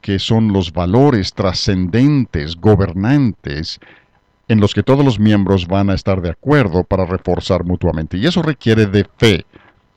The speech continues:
Fe es someterme a un grupo, aun cuando el grupo diga que todos creemos lo mismo, se requiere fe para hacer eso, pero fe es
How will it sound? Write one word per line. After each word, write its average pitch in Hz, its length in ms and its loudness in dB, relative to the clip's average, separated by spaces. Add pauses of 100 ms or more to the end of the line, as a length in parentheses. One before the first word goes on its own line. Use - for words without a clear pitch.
Fe 143 360 2 (100)
es 107 380 0
someterme 98 1040 0
a 98 140 0
un 104 200 4
grupo, 110 520 2 (340)
aun 110 220 2
cuando 110 340 2
el 90 120 0
grupo 110 600 4 (160)
diga 110 360 0
que - 120 -8
todos 110 320 2
creemos 95 420 0
lo 92 80 2
mismo, 113 440 2 (340)
se - 180 -2
requiere 104 400 -2
fe 185 200 2
para 95 420 0
hacer 95 340 0
eso, 80 240 -2
pero 92 240 -2 (120)
fe 127 260 2
es 107 240 0